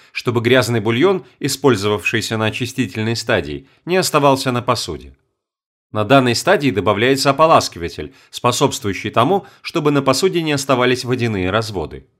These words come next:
Это еще один продукт помимо соли, который нужно отдельно добавлять в машину, если вы не пользуетесь упоминавшимся ранее многофункциональным очистителем, который содержит не только соль,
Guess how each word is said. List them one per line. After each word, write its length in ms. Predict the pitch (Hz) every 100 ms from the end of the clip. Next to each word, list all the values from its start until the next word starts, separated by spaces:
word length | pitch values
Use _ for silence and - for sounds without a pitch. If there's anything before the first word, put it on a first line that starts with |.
| _ _ _ _ _ _
Это 220 | 131 135
еще 380 | 180 185 - 139
один 240 | 101 98
продукт 400 | 92 110 170 185
помимо 360 | 123 113 113 107
соли, 460 | - 196 160 - _ _
который 380 | - 120 131 135
нужно 300 | 160 165 156
отдельно 420 | 139 113 147 160
добавлять 500 | 151 135 107 101 110
в 140 | 110 107
машину, 560 | 147 147 113 80 69 _ _ -
если 300 | 113 110 120
вы 100 | 117
не 100 | 117
пользуетесь 720 | 143 180 151 151 139 143 - _ _
упоминавшимся 960 | 185 185 156 143 139 135 156 147 165 156
ранее 360 | 123 113 123
многофункциональным 1080 | 135 123 120 127 127 107 - 107 117 127 127
очистителем, 880 | 127 175 - - 147 101 80 73 - _ _
который 320 | 117 123 120
содержит 520 | - 123 156 123 127
не 100 | 110
только 320 | 104 110 110
соль, 300 | 151 190 190